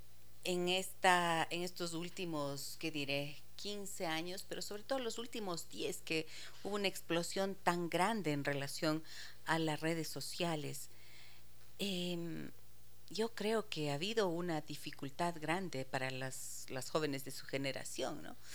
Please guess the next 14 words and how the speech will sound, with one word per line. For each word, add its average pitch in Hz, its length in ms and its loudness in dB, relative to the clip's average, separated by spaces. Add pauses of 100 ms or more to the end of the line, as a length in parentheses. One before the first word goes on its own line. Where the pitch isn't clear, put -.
(140)
Como 190 200 2
esta 196 200 4
sobreexigencia 202 1400 0 (520)
de 160 360 4
la 151 160 8
belleza, 170 840 2
del 143 180 -2
cuerpo, 165 600 0
de 156 100 0
lo 151 140 -2
que 156 80 -6
acabaste 170 440 -4
de 156 120 -4
decir, 151 500 -4